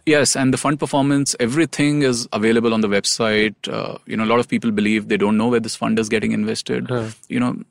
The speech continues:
Speaker 1: as per regulation, we have to update our website with the fund performance
Speaker 2: Right.
Speaker 1: and, uh, what are the s-, top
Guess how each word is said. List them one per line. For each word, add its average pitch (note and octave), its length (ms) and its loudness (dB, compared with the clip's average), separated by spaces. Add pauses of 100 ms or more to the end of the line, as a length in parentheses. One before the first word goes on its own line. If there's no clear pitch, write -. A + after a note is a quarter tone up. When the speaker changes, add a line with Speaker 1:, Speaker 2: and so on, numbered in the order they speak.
(120)
Speaker 1:
as B2+ 160 -2
per - 80 -4
regulation, C#3 420 0
we C3+ 60 2
have C3 160 -4
to D3+ 80 -2
update C#3 320 -4
our C#3+ 120 -4
website A#2+ 440 -4
with A2+ 140 -4
the A#2 60 -6
fund A2+ 200 -4
performance A2 580 -2
Speaker 2:
Right. G#2+ 120 -4
Speaker 1:
and, G2+ 280 -6
uh, - 100 -8
what A2 200 -4
are G2+ 60 0
the G2+ 40 -4
s-, - 180 -6 (120)
top - 160 -8